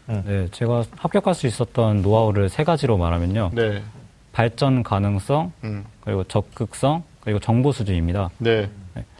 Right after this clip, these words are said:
Speaker 2: 제가 삼 학-, 네, 삼 등급에서 일 등급으로 수학을 올렸고,
Speaker 3: 네.
Speaker 2: 그리고 사 등급에서 일 등급으로 국어를 올렸거든요.
Speaker 1: 와.
Speaker 3: 예.
Speaker 2: 네. 이런 성적의 상승세를 통해서 발전 가능성을,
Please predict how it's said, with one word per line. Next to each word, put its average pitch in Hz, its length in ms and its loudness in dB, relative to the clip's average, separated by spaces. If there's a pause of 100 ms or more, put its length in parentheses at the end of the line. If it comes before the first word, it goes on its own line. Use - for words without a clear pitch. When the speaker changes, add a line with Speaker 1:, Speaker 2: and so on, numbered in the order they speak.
(640)
Speaker 2:
제가 113 180 2
삼 185 220 4
학-, 190 320 4 (920)
네, 98 240 0 (220)
삼 196 220 4
등급에서 170 480 2
일 160 80 2
등급으로 139 520 2
수학을 127 300 2
올렸고, 98 640 2
Speaker 3:
네. 110 400 2
Speaker 2:
그리고 107 240 0
사 117 180 2
등급에서 131 600 4
일 139 160 2
등급으로 131 400 2
국어를 107 280 2
올렸거든요. 95 600 2
Speaker 1:
와. 123 140 4
Speaker 3:
예. 123 40 4 (500)
Speaker 2:
네. 98 80 -6 (420)
이런 135 180 6
성적의 196 420 6
상승세를 175 580 4
통해서 117 360 2
발전 107 440 2
가능성을, 107 560 4